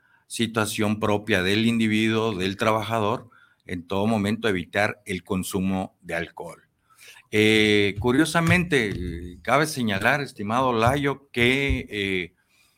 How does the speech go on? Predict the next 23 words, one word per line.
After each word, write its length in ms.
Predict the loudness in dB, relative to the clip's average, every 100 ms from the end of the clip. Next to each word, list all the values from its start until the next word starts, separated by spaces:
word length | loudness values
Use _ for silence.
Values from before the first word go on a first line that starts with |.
| _ _ -8
eh, 400 | -4 -2 -2 -4
un 200 | -8 -6
chofer, 540 | -8 -2 2 2 0 -18 _ _ _ _
esto 560 | -16 -14 -8 -4 0 0
es, 480 | -2 -6 -12 -14 -18
está 380 | -10 -2 0 0
hasta 240 | 0 -4
normado 720 | -2 -4 0 4 4 0 -10 _ _ _ _ _ -12
en 160 | -6 -4
algunas 400 | -4 -2 -2 -2
ciudades 440 | -2 0 0 -2
del 160 | -6 -6
mundo, 260 | -4 -2
en 220 | -2 -4
algunos 440 | -4 -4 -2 -4 -6
países 400 | -10 -10 -10 -10
del 160 | -8
mundo, 340 | -6 -4 -4 -4
como 220 | -6 -6
en 80 | -6
los 200 | -8 -10
Estados 440 | -6 -2 -2 -4
Unidos, 480 | -8 -6 -8 -14